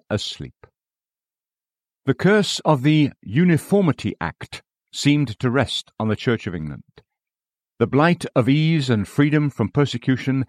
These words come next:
seemed to rest upon the dissenters. Natural theology, without a single distinctive doctrine of Christianity, cold morality, or barren orthodoxy,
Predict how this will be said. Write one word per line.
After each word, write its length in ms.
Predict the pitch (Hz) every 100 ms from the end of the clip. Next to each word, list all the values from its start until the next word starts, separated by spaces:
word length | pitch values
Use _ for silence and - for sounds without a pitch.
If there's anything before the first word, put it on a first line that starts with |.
| _ -
seemed 360 | - 165 160 117
to 100 | -
rest 320 | 123 139 - 120
upon 260 | 131 117
the 60 | 101
dissenters. 680 | 95 98 76 69 - - - _ _ _ _ _ _ _ _ -
Natural 420 | 127 - 165 156
theology, 680 | - 151 135 123 123 139 147 _ -
without 260 | 101 107
a 60 | 107
single 520 | - 156 156 156 151
distinctive 640 | - 123 - 151 - 143 -
doctrine 420 | 131 - - 92 107
of 120 | -
Christianity, 840 | 131 - 135 104 85 92 98 98 _ _ _ _ -
cold 400 | 151 165 170 143
morality, 680 | 139 127 107 95 104 107 110 _ _
or 160 | 98 95
barren 400 | - 131 135 127 -
orthodoxy, 760 | 127 - 80 - - 90 95